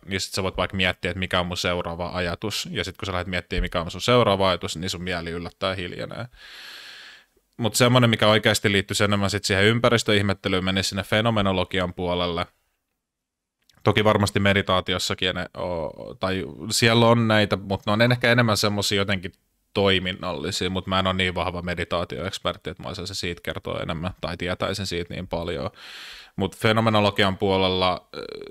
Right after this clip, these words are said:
sä voit lähteä tekemään sitä, että sä vaan ikään kuin yrität vaikka unohtaa kaikki konseptuaaliset asiat.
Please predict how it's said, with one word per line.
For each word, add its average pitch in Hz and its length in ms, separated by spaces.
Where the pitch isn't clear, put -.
sä 95 220
voit 95 200
lähteä 95 340
tekemään 92 380
sitä, 95 400
että - 140
sä 95 100
vaan 92 220
ikään 92 320
kuin 92 240
yrität 98 340
vaikka 92 200
unohtaa 101 500
kaikki 87 320
konseptuaaliset - 1000
asiat. - 440